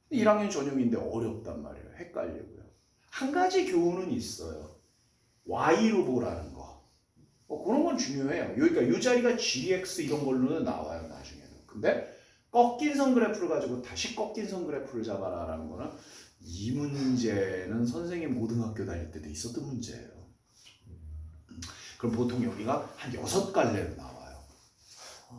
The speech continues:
아니, 그렇게 나와요. 그래놓고 밑에 유제 풀어본 거 여덟 갈래 이렇게 나왔던 것 같아요. 어떻게 했을 것 같아요? "안 풀어." <laughs> 이래버렸다고.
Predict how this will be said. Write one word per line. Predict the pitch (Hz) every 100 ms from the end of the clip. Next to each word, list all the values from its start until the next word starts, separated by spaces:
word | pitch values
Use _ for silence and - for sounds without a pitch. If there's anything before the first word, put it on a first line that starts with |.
| 110 -
아니, | 135 135
그렇게 | 254 -
나와요. | 101 80 78 - -
그래놓고 | 107 107 107
밑에 | 110 - -
유제 | 120 151 - - -
풀어본 | - 143 127
거 | 127
여덟 | 117 - 240 233 -
갈래 | - 135 113
이렇게 | 101 - -
나왔던 | 92 78 - 78
것 | -
같아요. | - - - _ _ -
어떻게 | 131 127 104
했을 | - -
것 | 65 -
같아요? | 85 - _
"안 | - - 165 175
풀어." | - 220 - - -
<laughs> | 131 - 185
이래버렸다고. | 156 151 139 - - -